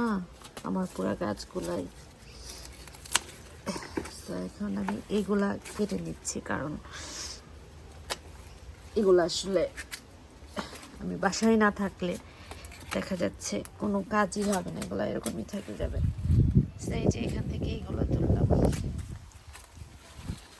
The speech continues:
মিষ্টি আলু আসলে শুটকি অথবা এগুলা দিয়ে ভালোই লাগে, সত্যি কথা বলতে। এই যে, so, অনেকগুলা এখানে অনেকদিন তোলা হয় না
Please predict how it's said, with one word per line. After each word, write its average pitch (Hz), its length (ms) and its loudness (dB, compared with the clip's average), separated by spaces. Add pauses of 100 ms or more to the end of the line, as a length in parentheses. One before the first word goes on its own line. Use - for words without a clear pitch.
(560)
মিষ্টি 302 280 0 (120)
আলু 269 160 2 (100)
আসলে 262 280 2 (180)
শুটকি - 420 4 (140)
অথবা 226 320 2 (100)
এগুলা 196 320 4
দিয়ে 214 140 0 (120)
ভালোই 185 320 0 (120)
লাগে, - 240 -8 (1500)
সত্যি - 380 2
কথা - 220 0 (120)
বলতে। - 300 -2 (1300)
এই 302 80 -2 (100)
যে, - 100 -8 (1400)
so, - 60 4 (140)
অনেকগুলা 208 520 4 (400)
এখানে 185 300 -2 (380)
অনেকদিন 175 400 -4
তোলা 165 300 0
হয় 160 200 -6
না 156 60 -10